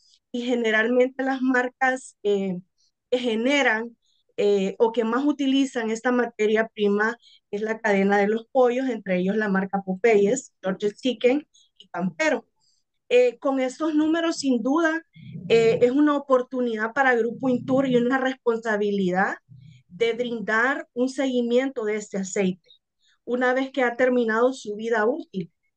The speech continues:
¿Qué hacemos con este aceite? ¿Y cómo sabemos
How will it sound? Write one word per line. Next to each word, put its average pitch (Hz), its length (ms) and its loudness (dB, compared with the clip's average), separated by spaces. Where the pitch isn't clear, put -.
¿Qué 269 100 -2
hacemos 269 600 0
con 185 200 0
este 185 180 -2
aceite? 185 420 -2
¿Y 196 160 -10
cómo 349 340 2
sabemos 277 720 2